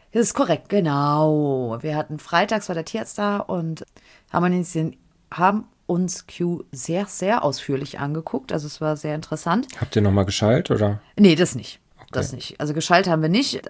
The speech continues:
Speaker 1: Also das Bein sah so super aus, also vom, vom Umfang her und sowas. Also da, äh, ist ja schon länger auch keine Schwellung und sowas da gewesen. Und ich hab ihm halt vorlong-, ich sollte ihn einmal vorlongieren,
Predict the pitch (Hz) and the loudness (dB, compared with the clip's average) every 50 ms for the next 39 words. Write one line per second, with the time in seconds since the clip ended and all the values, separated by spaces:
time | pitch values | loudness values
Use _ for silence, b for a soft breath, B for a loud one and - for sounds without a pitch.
0 | _ - 170 147 151 143 - - 151 165 185 196 180 - 170 156 160 147 - 156 | _ 0 2 2 2 -2 0 4 4 4 4 4 2 4 4 4 4 4 2 -2
1 | 151 143 - 196 185 240 233 208 160 202 214 233 226 214 190 160 165 160 - 180 | -4 -2 -4 -4 0 2 4 4 4 4 2 0 0 -4 -4 -4 -4 -4 -2 -4
2 | 170 156 - 143 185 175 - 185 226 226 208 - 220 208 208 208 208 202 190 185 | -4 -2 -2 -2 -2 -2 0 0 -2 -2 2 2 2 4 4 4 4 4 4 2
3 | 180 165 170 170 175 170 - 151 147 147 147 147 139 120 95 123 107 - - 131 | 2 0 0 0 0 -2 -2 -6 -2 -2 -2 0 -2 -2 -2 -2 -2 -4 -6 -4
4 | - 160 143 - - 151 147 143 131 - - 147 151 160 170 170 117 110 147 - | -2 -2 -2 0 -2 -4 -4 -4 -8 -8 -6 -4 -2 0 2 2 2 0 -2 -4
5 | - 160 156 160 - - - 160 170 185 190 175 170 165 175 160 180 170 - - | -4 -4 -4 -4 -6 -2 -2 0 0 0 -2 -4 -6 -8 -6 -6 -6 -6 -4 -4
6 | 165 170 165 170 160 175 180 190 170 190 190 180 B B B B B B B B | -4 -4 -4 -4 -4 -2 -2 -2 -2 -4 -8 -8 B B B B B B B B
7 | B B B B B B B B B - 175 175 175 165 160 - - 190 208 190 | B B B B B B B B B 4 4 6 6 4 2 0 4 4 4 4
8 | 190 175 180 190 180 170 180 - 196 196 190 190 185 180 165 - 180 180 190 156 | 4 4 6 6 6 4 4 6 6 8 8 6 4 2 2 0 0 0 0 0
9 | 123 160 160 160 156 - - 185 190 202 214 214 208 185 202 220 220 226 233 240 | 0 0 0 0 -2 0 2 4 4 4 4 2 2 2 2 2 0 0 -2 -4